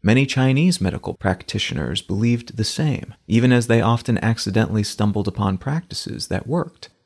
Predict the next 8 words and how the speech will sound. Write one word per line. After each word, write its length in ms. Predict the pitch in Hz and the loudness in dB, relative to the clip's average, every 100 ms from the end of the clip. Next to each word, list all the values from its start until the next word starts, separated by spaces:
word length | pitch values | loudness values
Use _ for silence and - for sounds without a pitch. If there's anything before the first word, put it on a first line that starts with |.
| _ | _
And 160 | 80 98 | -2 4
brilliant 380 | 120 147 151 135 | 6 8 6 4
minds 420 | 131 135 139 123 | 4 6 4 0
of 140 | 87 | 0
this 220 | 120 123 | 0 0
and 280 | - 117 127 | 0 0 0
prior 360 | - 120 127 127 | -2 0 2 2
generations, 880 | 120 120 131 160 - - - - | 2 2 0 -2 -4 -12 -12 -14